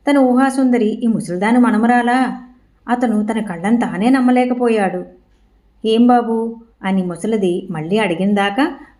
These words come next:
రాజకుమారుడు ఈ ప్రపంచంలో లేడు. "ఉష్ణధారలా? తాగించు, తాగించు," అన్నాడు ప్రదీపుడు తడబడుతూ. మంగళ ఒక ఆవును పాలు పితుకుతున్న చోటికి బయలుదేరి కెవ్వు నరిచింది.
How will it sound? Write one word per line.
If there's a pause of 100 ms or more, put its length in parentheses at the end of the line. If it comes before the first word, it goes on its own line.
రాజకుమారుడు
ఈ
ప్రపంచంలో
లేడు. (800)
"ఉష్ణధారలా? (280)
తాగించు,
తాగించు," (280)
అన్నాడు
ప్రదీపుడు
తడబడుతూ. (640)
మంగళ (100)
ఒక
ఆవును
పాలు
పితుకుతున్న
చోటికి
బయలుదేరి (200)
కెవ్వు
నరిచింది.